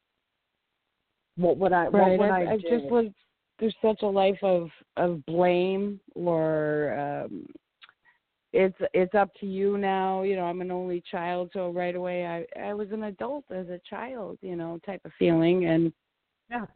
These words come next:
Speaker 2: suddenly everybody relies on me, and it's like, "Well, who do I rely on?" You know, that kind of
Speaker 1: Yeah.
Speaker 2: feeling. So then you, you try to, um, come around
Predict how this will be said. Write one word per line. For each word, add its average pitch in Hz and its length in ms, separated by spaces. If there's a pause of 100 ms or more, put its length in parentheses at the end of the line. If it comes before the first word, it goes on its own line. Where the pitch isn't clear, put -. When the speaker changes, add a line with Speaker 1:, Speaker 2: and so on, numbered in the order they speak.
(160)
Speaker 2:
suddenly 208 540
everybody 220 460
relies 202 640
on 180 220
me, 180 160
and 185 100
it's 180 120
like, 214 200
"Well, 262 320 (100)
who 277 160
do 262 120
I 226 160 (120)
rely 170 380
on?" 151 320
You 196 140
know, 185 180
that 196 180
kind 277 200
of 240 60
Speaker 1:
Yeah. 165 60
Speaker 2:
feeling. 220 400 (580)
So 233 120
then 226 300
you, 220 380
you 208 200
try 220 440
to, 208 460
um, 175 580 (1120)
come 269 160
around 190 520